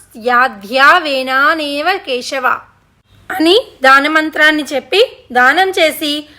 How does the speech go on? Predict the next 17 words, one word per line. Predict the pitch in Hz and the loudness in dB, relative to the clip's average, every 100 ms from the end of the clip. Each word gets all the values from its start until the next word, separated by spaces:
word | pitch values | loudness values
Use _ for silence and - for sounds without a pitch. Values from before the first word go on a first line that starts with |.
| - | -6
అందరి | - 269 311 330 | -4 0 2 2
భోజనము | 302 320 320 330 330 330 - | 4 4 4 0 0 -2 -4
అయిన | - 269 320 | -6 -4 -2
తరువాత | 294 262 277 269 | 0 2 2 4
తాను | 392 381 277 320 | 0 4 2 2
భోజనం | 320 262 233 269 285 | -2 -4 -4 -6 -6
చేయాలి. | 262 233 233 233 226 - - - | -4 -2 -2 -4 -10 -18 -12 0
పై | 277 277 | 0 0
శ్లోక | 285 254 254 226 | -4 -4 0 0
భావము, | 262 254 262 285 466 381 - _ 226 | 2 2 2 0 -2 -4 -10 _ -2
"జనార్దన | 240 262 277 240 269 269 359 - - - | 2 4 4 2 2 4 4 2 -6 -6
స్వామి, | 254 247 262 349 403 254 - _ - | 0 0 0 -2 -2 -6 -16 _ -6
నీ | 339 381 | -4 -2
శయ్య | - 269 285 339 311 311 | -2 -4 0 4 4 2
లక్ష్మీ | 254 247 - 349 392 | -4 -6 -6 -4 -2
సహితమై | 349 311 330 330 339 | -4 -4 -4 -2 -2
ఉన్నట్లుగా | 339 294 294 302 269 262 262 | -4 -6 -8 -4 2 4 4